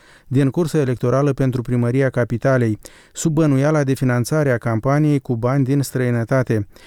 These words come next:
Sesizarea împotriva candidatei Partidului Șor a fost depusă cu două zile mai devreme de Partidul Unității Naționale.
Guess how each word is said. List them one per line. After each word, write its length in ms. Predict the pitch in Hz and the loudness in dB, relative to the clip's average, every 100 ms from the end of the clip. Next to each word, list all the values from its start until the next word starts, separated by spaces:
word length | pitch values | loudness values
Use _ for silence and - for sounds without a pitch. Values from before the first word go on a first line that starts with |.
| - - | -20 -8
Sesizarea 580 | - 131 120 127 156 147 | -2 0 2 2 2 2
împotriva 440 | 127 120 135 139 | 0 -2 0 0
candidatei 560 | 131 120 120 131 147 131 | 0 -2 0 0 0 0
Partidului 520 | 120 110 131 127 117 | -2 0 -2 0 0
Șor 360 | - 131 160 - - - - | 0 0 0 -4 -14 -20 -4
a 100 | 135 | 0
fost 220 | 156 143 | 2 2
depusă 600 | 135 147 156 156 151 160 | 0 0 0 2 2 -2
cu 140 | - 120 | -6 -4
două 220 | 113 113 | -2 0
zile 200 | 120 131 | 0 2
mai 180 | 131 127 | 2 2
devreme 480 | 131 139 156 143 131 | 0 2 2 2 0
de 160 | 131 | -2
Partidul 540 | 135 120 107 143 139 135 | -2 -2 -2 -2 -2 0
Unității 480 | 135 131 117 131 135 | 0 0 0 -2 -2
Naționale. 640 | 120 117 127 131 127 117 | -2 -2 -2 0 0 0